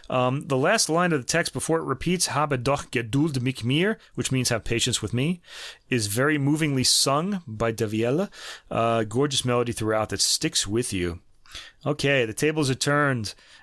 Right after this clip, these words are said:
God has heard her pa-, prayer, and we have the recitative "Auf diese Schmerzenreue." Uh, this very brief recitative,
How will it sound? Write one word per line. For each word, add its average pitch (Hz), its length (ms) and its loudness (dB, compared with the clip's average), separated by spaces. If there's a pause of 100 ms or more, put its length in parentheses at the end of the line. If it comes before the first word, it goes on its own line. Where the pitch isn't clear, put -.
(180)
God 131 280 2
has 127 140 2
heard 135 180 0
her 127 100 2
pa-, 120 300 -2
prayer, 120 460 0 (340)
and 117 140 2
we 120 80 2
have 127 120 0
the 123 80 -2
recitative 127 560 0
"Auf 143 280 0 (120)
diese 127 460 2
Schmerzenreue." 113 1000 0 (460)
Uh, 120 220 2
this 123 220 2
very 151 320 0
brief 135 340 0
recitative, 151 560 2